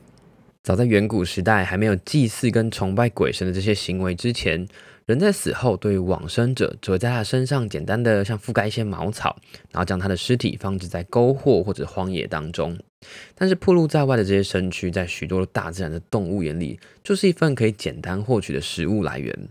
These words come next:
所以为了避免这些已故的亲友被野兽、萤虫给啃食，开始了有护丧、守丧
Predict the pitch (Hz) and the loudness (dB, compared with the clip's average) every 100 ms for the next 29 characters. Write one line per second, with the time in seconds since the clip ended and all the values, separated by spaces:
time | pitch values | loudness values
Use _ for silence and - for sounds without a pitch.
0 | - - - - - 92 98 98 87 117 | -18 -20 -20 -20 -2 2 4 4 4 2
1 | 92 69 85 104 - - 104 95 - 110 | 0 -2 -4 -4 -6 -4 -2 -2 0 0
2 | 117 92 - 104 90 87 73 - 123 110 | 2 0 0 -2 -2 0 -2 0 2 2
3 | 69 95 - 90 90 - - 64 - 80 | 0 -2 -4 -4 -4 -4 -8 -8 -6 -4
4 | 80 - - - - 185 170 104 80 - | -4 -4 -16 -20 -4 0 4 4 2 0
5 | - 127 95 - 101 104 107 - 73 55 | 2 4 2 0 0 -2 -6 -2 -2 -2
6 | - 92 98 | -4 -2 -4